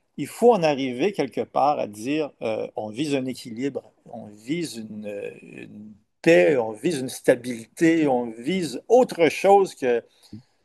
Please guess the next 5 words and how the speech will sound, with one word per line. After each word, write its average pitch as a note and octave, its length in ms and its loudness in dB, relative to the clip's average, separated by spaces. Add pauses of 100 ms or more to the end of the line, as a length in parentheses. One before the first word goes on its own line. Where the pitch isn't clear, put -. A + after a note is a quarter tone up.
(720)
que B2 160 -6
juste A2 420 -6
augmenter C#3 840 -2
notre, A#2+ 1000 -8
notre, A#2 240 -4